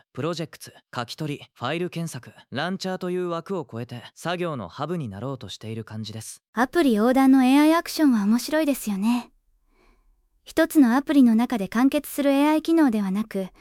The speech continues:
Speaker 2: 複数のアプリにまたがる操作をエーアイがつないでくれる。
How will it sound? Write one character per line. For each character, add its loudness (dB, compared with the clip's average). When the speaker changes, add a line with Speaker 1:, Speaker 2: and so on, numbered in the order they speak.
Speaker 2:
複 -2
数 2
の 6
ア 0
プ -2
リ 6
に 6
ま -2
た -2
が 0
る 0
操 0
作 -4
を -4
エ -4
ー 2
ア 6
イ 6
が 0
つ -6
な -2
い -2
で -4
く -8
れ -2
る。 -6